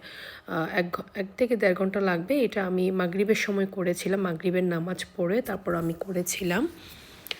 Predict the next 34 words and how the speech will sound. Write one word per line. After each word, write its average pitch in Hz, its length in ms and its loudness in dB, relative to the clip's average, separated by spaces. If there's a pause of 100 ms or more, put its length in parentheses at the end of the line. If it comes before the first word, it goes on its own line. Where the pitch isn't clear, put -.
(300)
এই 277 120 4
তো 277 140 2
দেখতে 262 240 0
পাচ্ছেন 254 380 4
এখানে 220 260 4
আয়োজন 208 340 6
চলছে, 208 360 0
বাচ্চারা, 190 600 2
আহ, 185 300 0 (100)
পরীক্ষার 190 380 2
পড়াগুলো 185 380 2
শেষ - 300 2
করে 180 300 0
নিল, 180 320 2 (200)
আমিও 170 300 0
আমার 165 220 0
কিছু - 220 -4
কাজ 180 280 2
শেষ - 320 0
করে 175 180 -2
নিলাম। 175 420 2 (680)
এখানে 185 200 2
ওর 180 120 6
বাবা 170 480 2
এশার 170 340 2
নামাজটা 165 420 0 (100)
পড়ে 185 220 0
এখন 165 260 -2
আসবেন, 202 560 -2
আমিও 170 320 0
এশার 180 300 0
নামাজটা 175 420 -2
পড়ে 185 340 0
নিলাম। 180 400 0